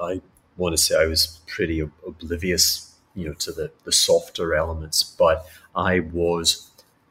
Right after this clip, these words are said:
um, much to my cost, actually, much to the cost of my clients, actually, and, and, and two years later, I, I came to, to see the need to reject this,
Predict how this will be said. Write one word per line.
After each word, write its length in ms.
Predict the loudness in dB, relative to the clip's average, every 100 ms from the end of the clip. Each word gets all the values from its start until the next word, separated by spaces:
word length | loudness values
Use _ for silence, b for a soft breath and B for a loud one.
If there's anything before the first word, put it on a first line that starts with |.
| -8
um, 180 | -6 -8 -12 _ _
much 400 | 2 2 4 2
to 140 | 6 6
my 240 | 6 4 4
cost, 640 | 8 10 8 0 -2 -10 -2
actually, 300 | 0 2 4
much 240 | 4 6 6
to 120 | 6
the 80 | 6
cost 400 | 6 4 6 2
of 120 | -2
my 140 | -4
clients, 640 | -4 -2 4 6 6 4 2
actually, 400 | 2 0 0 0
and, 120 | -2 b b b
and, 360 | 0 2 0 -4
and 180 | -8 -2
two 160 | 4 6
years 280 | 6 4
later, 380 | 4 8 8 6 0 -2
I, 160 | -2 -4 _ _
I 100 | 0
came 400 | 2 2 2 2 -2
to, 340 | -2 0 -2 _ _ _ _ _ -2
to 100 | 2
see 200 | 4 4
the 80 | 2
need 200 | -2 -6 -10 -6
to 200 | 0 2
reject 680 | 2 6 6 6 4 -6 -2
this, 480 | 2 2 0 -8